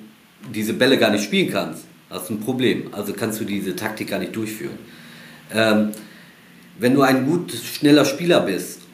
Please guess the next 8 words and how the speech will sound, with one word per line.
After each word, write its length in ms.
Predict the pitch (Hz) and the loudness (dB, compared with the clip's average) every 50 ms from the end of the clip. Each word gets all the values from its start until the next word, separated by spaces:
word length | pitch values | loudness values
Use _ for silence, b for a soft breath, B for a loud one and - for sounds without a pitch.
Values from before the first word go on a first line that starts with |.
| - - | -10 -4
und 420 | 120 117 110 107 107 107 104 104 | -2 0 2 2 2 0 0 0
du 120 | 107 104 107 | -2 -2 -2
hast 140 | 117 - | -2 -2
aber 240 | 127 107 107 104 107 | -2 -2 -2 -2 -4
keine 260 | - 117 113 110 113 | -2 -2 -2 -2 -2
gute 280 | - 117 117 113 110 98 | -4 -4 -6 -6 -6 -4
Technik, 540 | - 147 160 156 - 117 92 85 - - - - 101 107 | -2 -2 -2 -2 -2 -4 -4 -4 -6 -10 -14 -12 -8 -4
äh, 260 | 104 101 98 98 | 0 0 0 0